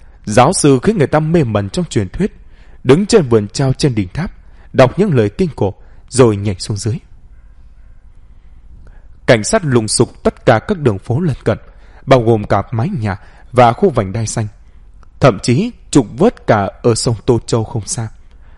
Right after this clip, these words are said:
cũng không tìm thấy xác của ông ta. Dường như cái xác ấy biến mất vào không trung vậy. Những thứ đồ sưu tầm vô giá của ông ta Đa số đều bị thu hồi về Iraq.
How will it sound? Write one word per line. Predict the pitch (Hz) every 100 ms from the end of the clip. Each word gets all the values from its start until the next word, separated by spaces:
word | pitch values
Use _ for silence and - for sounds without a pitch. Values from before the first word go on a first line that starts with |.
| - -
cũng | 131 185
không | 214 139
tìm | 104
thấy | 113 135
xác | - 214 -
của | 98
ông | -
ta. | 110 104 - - - - - - - - -
Dường | 117 101
như | 104 107 - - - -
cái | 131
xác | - -
ấy | 123 131
biến | 135 123 135
mất | 233 - 120
vào | 113
không | 101 120
trung | 113 113 101
vậy. | - - - - - - - - - - - - - - - - -
Những | 120 139
thứ | 185
đồ | 190 123 120
sưu | - 185
tầm | - 104 95
vô | 123 120
giá | 113 147 -
của | 113
ông | 101
ta | 110 107 - - - -
Đa | 131
số | - 127 180
đều | 180 123
bị | 113
thu | - 165
hồi | 107 107
về | 110
Iraq. | 113 110 95